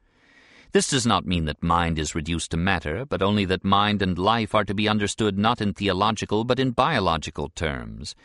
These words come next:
as an organ or an organism in an environment, acted upon and reacting, molded and molding. We must study not states of consciousness, but modes of response.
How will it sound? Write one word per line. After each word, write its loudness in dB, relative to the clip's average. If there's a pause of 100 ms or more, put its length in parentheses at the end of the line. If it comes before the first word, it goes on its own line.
(320)
as -2
an 0
organ 2
or 2
an 0
organism 2
in 0
an 2
environment, -2 (140)
acted 0
upon 0
and -2
reacting, -2 (240)
molded 2
and -2
molding. -2 (680)
We 2
must 0
study 0
not 0
states -2
of -6
consciousness, -2
but -4
modes -2
of -2
response. -4